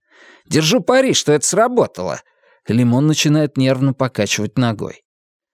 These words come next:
«Этот парень с зализанными волосами наверняка позвонил Минегисе и описал ситуацию в трёх словах. Всё окей.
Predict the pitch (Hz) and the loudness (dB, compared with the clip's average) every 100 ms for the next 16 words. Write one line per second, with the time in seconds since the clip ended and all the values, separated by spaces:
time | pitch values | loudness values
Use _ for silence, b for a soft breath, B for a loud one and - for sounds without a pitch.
0 | b b _ 170 233 269 - 214 214 208 | b b _ 0 2 -2 2 2 4 2
1 | 185 151 180 226 254 190 170 147 151 156 | 0 2 0 0 0 2 2 2 2 2
2 | - 180 196 185 170 202 214 233 254 277 | 2 0 2 2 2 2 0 0 0 0
3 | 226 123 160 185 175 156 151 143 131 196 | -2 0 0 2 2 2 2 2 0 0
4 | 254 180 131 - 151 220 254 - 139 170 | 0 2 0 0 -2 0 0 -2 0 0
5 | 190 143 - 170 208 - 156 127 117 113 | 0 -2 -2 0 0 0 0 2 0 -2
6 | - - 226 165 - 123 123 117 | -2 0 2 2 -2 0 0 -2